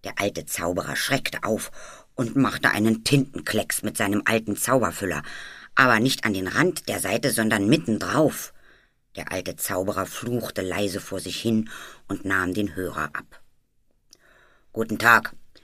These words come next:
hier ist der Chef«, meldete er sich. Aus dem Hörer klang es ihm entgegen, »Guten Abend, hier ist die Chefin.« Aha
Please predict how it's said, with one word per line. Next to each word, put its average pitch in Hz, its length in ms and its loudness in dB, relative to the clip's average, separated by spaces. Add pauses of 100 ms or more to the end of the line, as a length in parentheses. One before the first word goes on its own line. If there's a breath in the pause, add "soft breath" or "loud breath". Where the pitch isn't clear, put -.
(160 soft breath)
hier 123 240 6
ist 110 160 2
der 101 100 4
Chef«, - 400 2 (240)
meldete 80 380 -8
er - 80 -6
sich. - 320 -8 (680)
Aus 135 140 2
dem 120 200 4
Hörer 123 460 4
klang 143 300 2
es 139 160 0
ihm 135 140 4
entgegen, 127 500 0 (340 loud breath)
»Guten 220 240 2
Abend, 190 520 8 (300 soft breath)
hier 247 200 4
ist - 160 0
die 196 80 2
Chefin.« 226 540 4 (1400)
Aha - 560 2